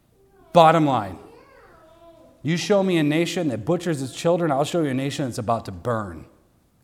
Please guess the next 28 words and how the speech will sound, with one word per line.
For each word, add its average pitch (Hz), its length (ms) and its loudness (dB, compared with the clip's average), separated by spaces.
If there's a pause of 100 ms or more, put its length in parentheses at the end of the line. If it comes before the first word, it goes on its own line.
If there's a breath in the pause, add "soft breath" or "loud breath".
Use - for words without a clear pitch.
(1500)
Sixty-five 147 600 -4
million? 147 640 -6 (2250)
You 131 100 -2
don't 165 80 2
think 156 140 0
God's 127 280 2
angry 123 400 -4
with 156 140 -2
us? 165 420 -4 (2250)
When 123 120 -4
the 123 80 -2
people 202 400 -2
of 147 160 -2
God 135 340 2
fail 156 360 0
to 143 240 -6
image 151 420 -2
God, 113 280 0
they 120 60 -6
begin 131 360 -4
to - 180 -10
image 139 360 -6
the 117 80 -10
world. 104 440 -4
They 110 80 -8
reflect 110 500 -4
the 120 100 -6
world. 113 420 -2